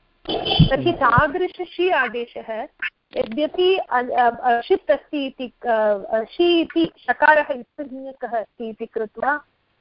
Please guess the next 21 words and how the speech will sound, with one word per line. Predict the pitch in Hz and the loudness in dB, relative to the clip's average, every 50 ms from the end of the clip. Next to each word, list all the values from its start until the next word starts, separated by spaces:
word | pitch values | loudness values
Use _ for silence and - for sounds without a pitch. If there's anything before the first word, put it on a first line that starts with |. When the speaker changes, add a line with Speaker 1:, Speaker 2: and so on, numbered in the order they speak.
| - - _ _ | -20 -20 _ _
Speaker 1:
आम्, | - 214 208 208 208 202 202 196 196 196 196 196 190 190 190 196 - _ _ _ _ _ _ _ - - | 2 2 4 4 4 0 -2 -6 -8 -10 -10 -10 -10 -12 -12 -14 -16 _ _ _ _ _ _ _ 4 4
सर्वस्थाने | 254 240 254 285 269 - - 294 269 247 254 262 247 | 6 6 6 0 -2 -2 -2 -6 -6 -4 -6 -6 -6
आदेशः | 220 202 196 208 208 208 208 - - 214 208 220 214 | -6 -8 -8 -8 -8 -10 -10 -12 -14 -12 -10 -8 -8
भवति | 190 - 190 180 185 180 175 - 185 | -8 -8 -10 -10 -10 -12 -12 -10 -12
इति | 185 - - 247 240 - - 285 | -12 -6 -4 -4 -4 -4 2 4
इ | 330 370 381 359 | 6 6 6 6
एव | 302 269 262 269 | 6 4 4 4
अवशिष्यते, | 285 254 226 214 220 220 - - 247 _ - 233 202 _ _ 220 226 302 - _ _ _ _ _ _ _ _ - | 0 -2 -4 -4 -8 -12 -14 -14 -18 _ -14 -16 -16 _ _ -18 -18 -18 -18 _ _ _ _ _ _ _ _ -10
किन्तु | 302 302 294 285 - 330 330 | -8 -8 -6 -4 -6 -6 -6
षित् | - - 359 - - 294 | -2 0 0 2 6 6
अस्ति | 285 - - - | 6 6 6 0
इति | 269 254 - - 240 | -14 -14 -12 -14 -16
कृत्वा, | _ - 233 - _ - - 254 262 | _ -12 -14 -14 _ -12 -8 -6 -4
आम्, | 269 262 - 220 214 196 190 196 196 190 196 196 196 196 202 _ _ _ _ _ _ _ _ _ _ _ _ _ _ _ - - _ _ _ _ _ _ _ _ _ _ _ _ _ _ - | -4 -6 -6 -8 -8 -6 -6 -8 -10 -10 -14 -14 -14 -16 -18 _ _ _ _ _ _ _ _ _ _ _ _ _ _ _ -20 -20 _ _ _ _ _ _ _ _ _ _ _ _ _ _ -20
षित्, | - - - 370 359 - _ _ _ _ _ _ _ _ - _ - | -16 -4 0 0 0 0 _ _ _ _ _ _ _ _ -8 _ 4
आम्, | 294 277 233 208 185 180 - - | 4 4 4 0 -6 -2 -2 -2
षित् | - - 370 - _ - - - - - - | 0 -2 -6 -6 _ -14 -6 -2 -2 -2 0
अस्ति | 240 240 240 _ - 269 254 | -2 -8 -8 _ -10 -10 -10
इति | 240 - - 247 | -10 -8 -12 -12
कृत्वा, | - - 247 233 226 233 - 254 302 339 339 330 - - | -6 -4 -2 -2 -2 -2 -2 -2 0 0 0 -2 -4 -6
आम्, | - 214 208 202 202 196 202 196 196 196 | -6 -4 -2 -2 -4 -4 -8 -12 -14 -16